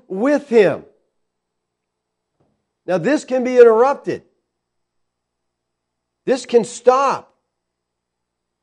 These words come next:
Being is the source of life. Abiding is the source of fruit.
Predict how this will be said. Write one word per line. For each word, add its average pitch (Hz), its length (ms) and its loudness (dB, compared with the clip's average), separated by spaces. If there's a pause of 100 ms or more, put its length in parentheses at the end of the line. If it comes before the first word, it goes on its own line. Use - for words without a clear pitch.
(580)
Being 214 760 0 (360)
is 170 160 -8
the 170 100 -10
source 247 420 -2
of 160 140 -6
life. 139 280 -4
Abiding 175 520 -4
is 151 140 -6
the 135 100 -18
source 147 480 -8
of 123 180 -20
fruit. 175 540 -8